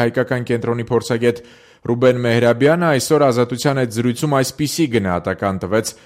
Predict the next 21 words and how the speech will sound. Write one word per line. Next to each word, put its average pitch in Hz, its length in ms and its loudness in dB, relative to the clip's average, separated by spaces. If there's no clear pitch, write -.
Ռուսաստանի 113 500 -2
զինված 101 480 0
ուժերի 98 320 -2
գլխավոր 101 400 -2
շտաբի 98 320 -2
պետ - 220 0
Վալերի 107 460 2
Գերասիմովի 110 880 0
ապրիլի 101 460 -2
յոթին 101 500 -4
Բաքվում 104 480 -2
արված 101 320 0
հայտարարությանը, 135 800 0
թե 95 240 -2
ռուս-ադրբեջանական 98 1040 -2
ռազմատեխնիկական 98 1200 -4
համագործակցության 95 920 -4
ընդլայնման 90 440 -4
համար 117 280 0
հեռանկարներ 160 800 0
կան։ 76 140 -8